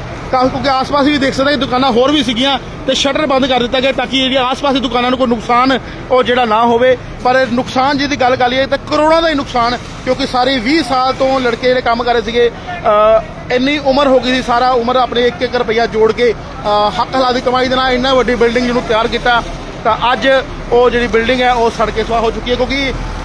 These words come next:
ਲਗਾਤਾਰ ਜਿਹੜੀਆਂ ਗੱਡੀਆਂ, ਡੇਢ ਸੌ ਦੇ ਤਕਰੀਬਨ ਗੱਡੀਆਂ ਦੱਸੀ ਜਾ ਰਹੀਆਂ। ਦੱਸਣ ਨੂੰ ਜਿਹੜੇ ਲੋਕ ਮੌਕੇ ਦੇ ਚਸ਼ਮਦੀਦ ਗਵਾਹ ਹੈਗੇ, ਉਹਨਾਂ ਨੇ ਦੱਸਿਆ ਕਿ ਡੇਢ ਸੌ ਦੇ ਤਕਰੀਬਨ ਗੱਡੀਆਂ ਜਿਹੜੀਆਂ ਉਹ ਮੌਕੇ 'ਤੇ ਆਈਆਂ ਨੇ।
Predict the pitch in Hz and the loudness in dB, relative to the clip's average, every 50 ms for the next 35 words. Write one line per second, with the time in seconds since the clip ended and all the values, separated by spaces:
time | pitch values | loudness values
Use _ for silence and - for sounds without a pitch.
0 | - 214 233 254 254 294 302 294 - 302 285 285 285 285 269 277 269 277 220 254 | -4 -2 0 0 0 0 -2 -2 -2 -2 0 0 0 0 -2 -2 -2 -2 -2 -2
1 | 214 240 247 262 254 220 190 247 285 320 - - 285 285 277 - - - 254 254 | -2 -2 -2 -2 -2 0 0 0 0 0 0 0 0 0 0 -2 -2 -2 -2 -2
2 | 247 240 220 233 220 233 240 226 226 185 233 226 220 202 208 233 277 277 247 - | -2 -2 -2 -2 -2 -2 -2 -2 0 0 0 0 0 0 0 0 0 0 -2 -2
3 | - - - - - 196 240 233 247 247 240 247 220 233 240 233 226 226 226 - | -4 -8 -10 -8 -4 -4 -2 -2 -2 -2 -2 -2 -2 0 -2 0 2 0 0 0
4 | - 226 220 220 - 240 240 240 - 233 220 - 226 226 220 233 - 214 220 233 | -2 -2 -2 -2 0 0 0 0 0 -2 -4 -6 -6 -4 -4 -4 -2 0 0 2
5 | 226 226 226 233 233 233 233 240 233 226 214 240 233 233 185 175 233 277 269 - | 2 2 2 2 2 2 0 0 -2 -2 -2 -2 -2 -2 0 0 2 0 2 2
6 | 262 247 247 240 247 - 233 233 226 233 208 208 196 190 208 220 214 214 208 214 | 2 2 2 2 0 -2 -4 -4 -4 -2 -2 -2 -2 -2 -2 -2 -2 -2 0 0
7 | 220 214 196 - - - - - - - 226 220 220 214 220 208 - 226 214 220 | 0 -2 -2 -4 -10 -12 -14 -14 -4 0 0 2 2 2 0 0 2 2 2 2
8 | 202 190 214 240 254 254 | 2 0 0 0 0 0